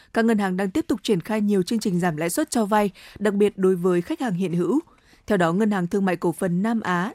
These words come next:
Nam Á Banh mới đây công bố giảm lãi suất cho vay dành cho khách hàng cá nhân hiện hữu lên đến hai phẩy sáu phần trăm một năm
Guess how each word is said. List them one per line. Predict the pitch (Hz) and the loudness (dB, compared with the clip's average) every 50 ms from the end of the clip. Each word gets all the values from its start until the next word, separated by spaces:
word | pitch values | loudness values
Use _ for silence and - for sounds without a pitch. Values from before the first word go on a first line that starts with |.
| _ | _
Nam | - 190 202 220 220 214 | -4 -2 0 0 0 -2
Á | - 185 190 | -2 -4 -4
Banh | 175 208 214 220 208 - - - - - - | -2 0 0 0 -2 -4 -6 -20 -20 -8 -2
mới | - 202 220 | 2 2 2
đây | 226 269 269 | 2 0 -2
công | - - 262 240 220 | -2 -4 -4 -2 0
bố | 185 180 180 | 0 2 0
giảm | 185 - 254 214 175 | 2 0 -2 -2 -2
lãi | 165 240 | -4 -4
suất | - - 247 - | -4 -6 -6 -4
cho | - 220 | -4 -4
vay | 190 202 196 196 190 185 | -2 -2 -2 -2 -2 -2
dành | 180 185 175 165 | -2 -2 -2 -2
cho | - - 208 196 | -4 -4 -4 -4
khách | - - 302 - | -4 -6 -8 -6
hàng | 247 220 185 | -4 -6 -4
cá | 170 - 175 | -4 -4 -2
nhân | 170 196 233 240 226 | 0 0 0 2 2
hiện | 233 208 175 | 2 2 2
hữu | 180 196 175 226 294 - - - - - - | 0 0 2 0 0 -2 -6 -20 -20 -10 -2
lên | - 208 202 190 | 2 2 2 2
đến | 185 165 165 180 | 2 0 -2 -2
hai | 214 233 226 226 | -2 -2 -2 -4
phẩy | 214 - 214 180 151 | -4 -4 -4 -4 -4
sáu | - - - 156 160 | -6 -6 -4 -4 -4
phần | 170 - 247 180 | -2 -4 -4 -4
trăm | - 202 190 190 185 180 | -2 -2 -2 0 0 0
một | 175 170 - | 0 -2 -2
năm | 180 190 220 214 | -2 0 0 0